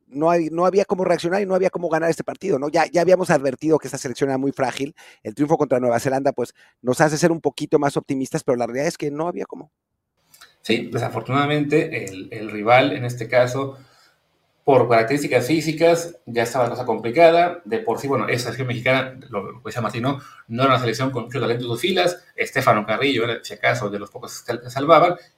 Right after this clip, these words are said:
Speaker 2: Y claro, pues, con un solo jugador no, no armas una selección competitiva. Pensábamos, bueno, el, el, el gru-, el, el cuadro se le parece abrir, pues a quien celebró fue a Mali, que probablemente va a llegar hasta semifinales. Eh,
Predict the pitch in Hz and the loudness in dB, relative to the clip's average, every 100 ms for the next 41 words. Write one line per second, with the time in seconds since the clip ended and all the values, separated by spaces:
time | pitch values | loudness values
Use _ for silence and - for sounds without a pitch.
0 | _ _ 180 135 - - 117 131 127 127 | _ _ 2 2 0 -4 0 0 2 0
1 | 123 120 117 127 - 104 104 104 101 - | 2 2 4 2 0 -6 -4 -2 -2 -6
2 | _ _ _ _ _ _ _ 120 117 117 | _ _ _ _ _ _ _ 0 4 4
3 | 110 - 117 110 104 - 117 117 123 110 | 2 -4 -4 -4 -6 -2 -2 -2 -4 -4
4 | 101 98 104 135 135 123 - - 127 120 | -4 -2 -2 0 2 0 0 -2 0 0
5 | - 165 165 131 - - 151 147 139 123 | 4 6 6 2 -4 -6 -2 0 0 -2
6 | 120 123 123 175 190 135 127 117 - - | -4 -4 -2 0 0 0 -4 -6 -6 -4
7 | 214 170 147 131 - 127 135 107 - _ | -2 0 -2 0 0 0 0 -2 -6 _
8 | _ _ - - 151 185 185 - 110 - | _ _ 2 4 6 4 0 -6 -12 -6
9 | 101 101 127 117 104 120 120 120 - _ | -2 0 0 0 2 2 0 -4 -10 _
10 | _ 101 101 107 104 98 101 101 98 - | _ 2 4 0 -2 -2 -2 -2 -4 -2
11 | 95 90 - _ _ _ 113 113 127 135 | -4 -4 -12 _ _ _ -6 -2 4 4
12 | 147 147 - _ _ _ _ _ - - | 4 -2 -14 _ _ _ _ _ -8 -6
13 | 101 98 69 - | -6 -6 -6 -10